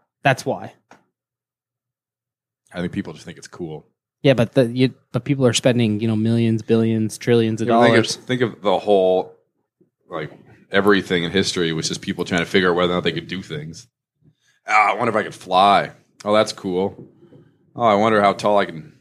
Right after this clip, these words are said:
Speaker 2: build a building." They just wanna <laughs> see, "I wonder if I could grow a potato on Mars."
Speaker 1: Yeah, but it always went with, "I wonder if I could fly, because then we can, you know, send things places or go places where we never were able to before."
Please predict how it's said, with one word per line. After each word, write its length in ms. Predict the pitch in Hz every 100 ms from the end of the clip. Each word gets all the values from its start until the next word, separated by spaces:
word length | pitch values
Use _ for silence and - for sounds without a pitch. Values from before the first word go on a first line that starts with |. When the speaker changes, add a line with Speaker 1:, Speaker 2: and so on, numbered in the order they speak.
| _
Speaker 2:
build 180 | 104 101
a 40 |
building." 540 | 90 92 98 98 78 80 _ _ _ _
They 60 | 107
just 120 | 123
wanna 140 | 123
<laughs> 80 | 107
see, 80 | 151
"I 60 | 117
wonder 500 | 104 165 151 165 139
if 140 | 135
I 120 | 107
could 140 | 104 104
grow 240 | 95 92
a 40 | 90
potato 480 | 85 85 82 101 113
on 140 | 123
Mars." 120 | 180
Speaker 1:
Yeah, 120 | 160
but 140 | 170 143
it 100 | 135
always 400 | 139 202 160 120
went 220 | 123 131
with, 360 | 131 110 - _ _ _ -
"I 100 | 127
wonder 240 | 135 156
if 140 | 156
I 80 | 131
could 180 | - 120
fly, 640 | - 131 131 139 104 101
because 340 | 107 113 117 104
then 240 | 120 123
we 100 | 117
can, 300 | - 110 98 _ _ -
you 80 | 120
know, 240 | 107 98 _ -
send 440 | - 143 131 135
things 280 | 123 107 104
places 400 | - 113 - 110
or 40 |
go 280 | 104 - 117
places 420 | 120 117 104 110
where 160 | 101 110
we 80 | 104
never 260 | 104 107 104
were 140 | 107
able 200 | 104 104
to 140 | - 101
before." 500 | 98 - 131 107